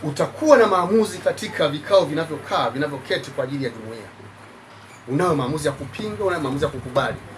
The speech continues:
kwa sababu wewe ni mwanajumuiya hai. Wengi wamefikiri labda mwenyekiti anaamua tu jumuiya iende hivi, watu wote na wanafuata. Kuna vikao vinakaa na wewe utahusishwa kwa sababu ni mwanajumuiya. Kwa hiyo, hiyo ni faida mojawapo ambayo lazima na wewe ukuwe na maamuzi yako.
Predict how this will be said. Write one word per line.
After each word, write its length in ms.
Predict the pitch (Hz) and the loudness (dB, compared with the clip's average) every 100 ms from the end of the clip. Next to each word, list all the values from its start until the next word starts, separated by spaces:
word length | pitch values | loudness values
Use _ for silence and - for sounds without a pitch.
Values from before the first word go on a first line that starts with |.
| - | -12
kwa 80 | |
sababu 280 | - 139 120 | -2 -2 2
wewe 80 | 165 | 2
ni 60 | 196 | 2
mwanajumuiya 520 | 151 123 120 131 113 | 0 -2 -4 -4 -4
hai. 220 | 120 107 - - - - - - - - - - - - - - - - - - - - - - - - 143 | -8 -10 -12 -16 -16 -18 -18 -18 -18 -18 -18 -18 -18 -18 -20 -20 -20 -20 -20 -20 -20 -20 -20 -20 -20 -10 0
Wengi 200 | 190 175 | 2 2
wamefikiri 320 | 156 - 185 | 0 -2 -2
labda 180 | 180 160 | 0 0
mwenyekiti 460 | 151 143 - - | 0 -2 -4 -4
anaamua 500 | 151 147 143 185 165 | -2 -2 -2 0 0
tu 160 | - 180 | 0 -6
jumuiya 300 | 156 160 170 | -6 -4 -2
iende 260 | 156 175 | -2 -2
hivi, 260 | 180 170 165 | -4 -4 -2
watu 220 | 156 - | -2 -2
wote 160 | 143 139 | -8 -8
na 80 | 120 | -8
wanafuata. 400 | 117 104 117 98 - - - - | -10 -10 -10 -12 -16 -20 -12 -2
Kuna 140 | 202 | -2
vikao 280 | 190 196 190 | 0 0 0
vinakaa 480 | 143 120 - 127 104 | 0 -4 -2 -4 -2
na 80 | 120 | -2
wewe 120 | 165 | -2
utahusishwa 440 | 139 135 131 170 | -2 -4 -6 -10
kwa 100 | 147 | -10
sababu 180 | 127 151 | -6 -4
ni 60 | 131 | -4
mwanajumuiya. 920 | 120 - - - - 202 165 139 120 - - - - | -6 -8 -12 -20 -10 -4 -2 0 -2 -8 -18 -14 -4
Kwa 100 | 180 | -4
hiyo, 120 | 127 | -2
hiyo 160 | 208 | 2
ni 100 | 202 | 2
faida 260 | - 175 180 | 2 2 2
mojawapo 400 | 143 127 147 147 | 0 2 2 2
ambayo 260 | 127 143 113 - | 2 2 2 -6
lazima 280 | 131 165 156 | 0 0 2
na 80 | 147 | 2
wewe 160 | 170 156 | 4 2
ukuwe 180 | - | 2
na 60 | 165 | 0
maamuzi 400 | 127 123 120 113 | 0 -2 -4 0
yako. 180 | 143 | 0